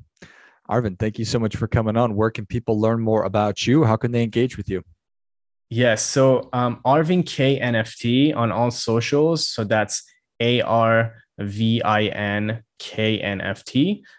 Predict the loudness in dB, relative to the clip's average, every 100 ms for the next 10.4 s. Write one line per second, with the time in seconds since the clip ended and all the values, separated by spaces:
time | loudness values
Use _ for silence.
0 | _ -2 -2 -2 -4 -2 -2 -2 -4 -10
1 | _ -8 -6 -4 -4 -6 -8 -2 0 0
2 | 0 -2 -2 -4 -6 -10 -2 -2 2 2
3 | 0 -2 -20 -20 _ _ _ -2 0 0
4 | 0 2 2 2 2 0 -4 -4 -2 0
5 | 0 0 2 0 0 0 2 0 -2 -10
6 | -20 _ -2 0 0 -2 2 2 4 0
7 | -4 -20 -8 -2 0 0 0 2 2 2
8 | 0 -6 -2 0 2 0 -6 -4 -2 -2
9 | -2 0 2 2 0 -4 -6 -6 -4 -4
10 | -2 -2 -2 -6